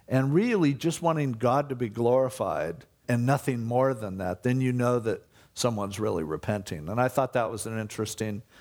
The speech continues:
point, and since then I've thought about it quite a bit, and, and I've thought of a lot of cases where that was spot on. That if someone, if it's still about you,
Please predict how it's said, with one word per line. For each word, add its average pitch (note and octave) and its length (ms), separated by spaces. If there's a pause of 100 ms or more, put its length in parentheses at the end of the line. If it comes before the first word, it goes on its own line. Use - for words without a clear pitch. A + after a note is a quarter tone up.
(180)
point, B2 320
and A2+ 120
since C3+ 320
then B2 140
I've G#2+ 160
thought A#2 220
about A#2 220
it - 100
quite A2+ 240
a G#2 40
bit, A2+ 260
and, G2 160 (480)
and G#2+ 200
I've G#2 120
thought A#2+ 240
of A2 80
a A2+ 40
lot A2+ 220
of G#2+ 60
cases A2+ 600
where G2+ 380 (300)
that G#2+ 180
was F2+ 120
spot E2+ 380
on. C#2 420 (440)
That A#2+ 320 (160)
if A#2 160
someone, E3 500
if - 120
it's A#2+ 120
still G3+ 340
about D3 520 (760)
you, A2+ 680